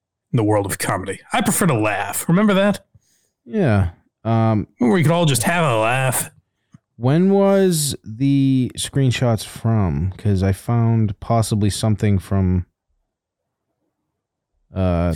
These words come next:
Speaker 2: twenty, I mean, July, late July.
Speaker 1: That would make sense, I think. So she just tweeted about it recently, I guess.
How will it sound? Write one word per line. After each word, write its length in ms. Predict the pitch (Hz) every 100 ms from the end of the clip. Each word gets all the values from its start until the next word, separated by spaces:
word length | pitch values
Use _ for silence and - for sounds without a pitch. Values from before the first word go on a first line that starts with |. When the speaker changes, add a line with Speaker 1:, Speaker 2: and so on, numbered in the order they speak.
| -
Speaker 2:
twenty, 1120 | - 117 113 107 104 101 98 95 90 82 78 - -
I 80 | 104
mean, 180 | 98
July, 580 | 92 107 104 104 80 87 - _ _ _
late 160 | 95 92
July. 420 | 80 80 80 92 - _ _ _ _ _ _ _ _ _ _ _ _ _ _ - _ _ _ _ _ _ _ _
Speaker 1:
That 140 | 170
would 120 | 185 156
make 300 | 180 202 -
sense, 640 | - - - 202 175 -
I 140 | 139 123
think. 640 | - - 127 92 - - _ - - -
So 140 | 233
she 200 | - 262
just 220 | 233 160 -
tweeted 360 | - 226 196
about 280 | 151 143 135
it 160 | 123 120
recently, 720 | 135 151 - 123 113 113 107
I 100 | 101
guess. 480 | 101 - - -